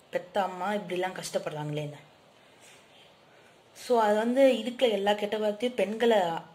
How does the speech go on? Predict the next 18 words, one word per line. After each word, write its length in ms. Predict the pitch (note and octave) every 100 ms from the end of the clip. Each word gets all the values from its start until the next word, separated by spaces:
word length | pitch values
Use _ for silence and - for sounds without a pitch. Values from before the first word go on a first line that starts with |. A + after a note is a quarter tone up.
| _
ரொம்ப 240 | F#3+ G3 G3+
கீழ்த்தனமா 600 | - A#3 A3+ G#3 G3 G3
பேசுற 240 | E3+ -
மாதிரி 260 | F3 E3+ E3+
கெட்ட 180 | F3 F#3
வார்த்தை 220 | F3 A3+
தினமும் 460 | F#3+ E3+ F#3 G#3
எல்லாரும் 460 | G#3 D#3+ E3 E3+ G3+
பேசுறாங்க, 380 | F#3+ - E3+ D#3+ - - _ _ _ -
மா-, 260 | D#3+ E3+ E3
மாத்தி 280 | E3 E3+
மாத்தி. 340 | D#3 E3 F3 - - - - _ _ _ _ _ - - -
பல 200 | F#3 F#3+
பேருக்கு 260 | B3 B3
அர்த்தமே 440 | D#3 D#3 B3 C4 C#4
தெரியாம 260 | B3+ A#3
பேசுறாங்க, 460 | A3+ F3 - E3+ D#3+
இதெல்லாம் 420 | F3 F#3 G#3+ G#3+